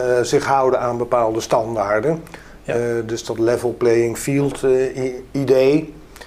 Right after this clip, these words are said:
Speaker 1: Eh, dat betekent niet dat bedrijven, en ook intern zie ik dat,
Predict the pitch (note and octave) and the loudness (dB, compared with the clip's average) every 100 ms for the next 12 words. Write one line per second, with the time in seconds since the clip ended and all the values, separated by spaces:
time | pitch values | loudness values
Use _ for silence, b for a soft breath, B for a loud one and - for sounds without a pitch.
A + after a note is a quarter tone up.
0 | B B B B - C3 C3 B2+ B2 B2 | B B B B -6 0 2 4 4 4
1 | B2+ D3 E3 E3+ F3 E3+ D#3 G3 G#3 - | 2 0 2 4 4 2 0 2 2 0
2 | - C#3 C3+ C3+ D3 D#3+ D#3+ C#3 C#3+ C#3+ | 0 0 0 0 2 4 2 2 -2 -2
3 | D3 F3+ F3 E3 D#3 D3 G3+ G3 F#3 C#3+ | 0 0 0 0 2 2 2 4 4 2
4 | D3+ C#3 C3+ - C#3 C3 - | 2 0 0 0 0 0 -6